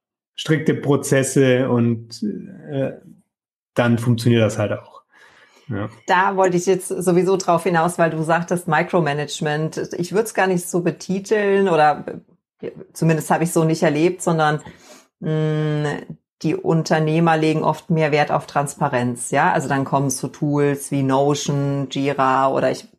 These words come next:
Speaker 2: bin gespannt, was ihr eigentlich nutzt,
Speaker 1: Mhm.
Speaker 2: zum Einsatz, die dazu dienen sollen, tatsächlich den gesamten Arbeitsprozess von A bis Z über alle Schnittstellen hinweg allen transparent zu machen und auch deren Beteiligung an diesem Prozess. Ja, also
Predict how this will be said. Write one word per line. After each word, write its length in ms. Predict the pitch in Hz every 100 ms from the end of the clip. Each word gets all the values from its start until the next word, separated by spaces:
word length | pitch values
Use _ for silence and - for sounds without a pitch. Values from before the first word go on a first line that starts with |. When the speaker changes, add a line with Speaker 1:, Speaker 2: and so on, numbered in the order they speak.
| _
Speaker 2:
bin 200 | - 147
gespannt, 360 | 143 147 175 175
was 140 | 160
ihr 180 | 170 190
eigentlich 300 | 165 180 180
nutzt, 240 | 180 175 - - - -
Speaker 1:
Mhm. 320 | 107 104 113
Speaker 2:
zum 160 | - 175
Einsatz, 580 | 151 185 196 180 180
die 220 | - 180 185
dazu 340 | 180 175 175
dienen 440 | 175 180 196 196
sollen, 500 | 175 170 160 160 165
tatsächlich 520 | 160 165 - 170 160 160
den 160 | 156
gesamten 380 | 151 147 170 185
Arbeitsprozess 800 | - 165 160 160 - 170 160 147
von 140 | -
A 140 | 143 165
bis 200 | 190 -
Z 240 | 160 151
über 220 | 165 151
alle 180 | 143 160
Schnittstellen 520 | 185 180 - 170 151
hinweg 440 | 156 147 147 147 - _ _ _ _ _
allen 300 | 156 156 165
transparent 680 | 165 151 151 - 147 143 143
zu 120 | -
machen 340 | 135 127 135 135
und 220 | 139 -
auch 260 | 135 135 - -
deren 420 | 151 156 156 156
Beteiligung 880 | 147 - 143 143 147 143 139 143 139
an 160 | 139 139
diesem 240 | 135 135
Prozess. 600 | - 135 - 123 127 -
Ja, 180 | 139 143
also 280 | 139 123